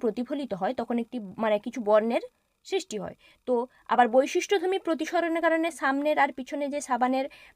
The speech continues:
পাতলা আস্তরণে আলোর ব্যতিচারের কারণে রংধনুর মতন রং দেখা যায়।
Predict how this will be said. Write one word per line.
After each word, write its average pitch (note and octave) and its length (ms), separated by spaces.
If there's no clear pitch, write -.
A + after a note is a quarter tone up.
পাতলা D#4 340
আস্তরণে A3 440
আলোর A3 220
ব্যতিচারের A#3+ 560
কারণে F#3 260
রংধনুর E4+ 680
মতন A#3 240
রং G3 100
দেখা - 240
যায়। - 140